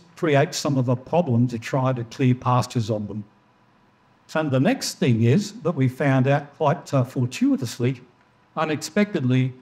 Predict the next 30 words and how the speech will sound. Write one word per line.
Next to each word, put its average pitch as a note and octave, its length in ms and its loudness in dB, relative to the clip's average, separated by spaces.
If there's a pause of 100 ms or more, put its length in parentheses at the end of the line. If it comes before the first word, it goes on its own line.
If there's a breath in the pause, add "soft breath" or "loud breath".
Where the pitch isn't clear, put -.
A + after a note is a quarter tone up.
(600)
is D#3+ 280 -4 (220)
if A#3 240 -2
they're D4+ 220 2
infected F#3 600 0
as C3+ 140 2
a B2+ 60 2
larvae C#3+ 500 2
from C3+ 300 0
an B2 80 6
infected B2+ 580 -2
cow, C3 340 0 (840)
lo C#4 200 2
and B3 80 2
behold, F#3 520 2
they E3 120 -2
can F#3+ 140 2
actually A#3 320 -2
feed G3 340 2
on D3 160 0
a C3+ 80 2
roo D3+ 400 4
as B2+ 160 0
a C3 60 -2
second G#3 400 0
host B2 420 -2 (460)
and D#3 180 0
still C4+ 460 -2
retain E3+ 400 -4
that C#3+ 160 -2
infection C#3+ 640 -6